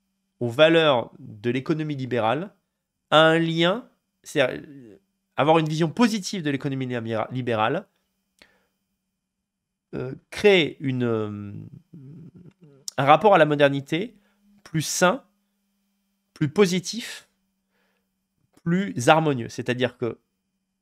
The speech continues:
on aime le monde dans lequel on vit. Quand on adhère, euh, notamment au chapitre qui s'appelle Les marchés, voilà, vous lisez ce chapitre, et si vous adhérez vraiment aux propos de l'auteur, vous, vous pouvez ne pas y adhérer, mais il se trouve que moi, par, et pourtant je partais de loin, hein.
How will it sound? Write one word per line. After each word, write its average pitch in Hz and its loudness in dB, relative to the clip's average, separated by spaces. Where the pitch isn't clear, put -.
on 175 4
aime 226 6
le 190 4
monde 190 2
dans 175 2
lequel 143 -4
on 120 -6
vit. - -16
Quand 131 -6
on 156 4
adhère, 196 4
euh, 110 -4
notamment 147 2
au 123 -2
chapitre 143 -2
qui - -14
s'appelle 113 -2
Les 101 -4
marchés, - 2
voilà, - -10
vous 113 -8
lisez 139 -2
ce 185 -8
chapitre, - -6
et 135 -14
si - -4
vous 180 2
adhérez 220 0
vraiment 156 0
aux 131 -2
propos 123 -6
de 110 -8
l'auteur, 110 -2
vous, - -16
vous - -20
pouvez 135 -4
ne 117 -8
pas 101 -4
y 98 -2
adhérer, 190 2
mais 104 -8
il - -16
se - -16
trouve 165 -2
que - -6
moi, 117 0
par, 113 -4
et 160 -8
pourtant 156 -6
je - -10
partais 123 0
de 127 2
loin, 147 2
hein. 101 -10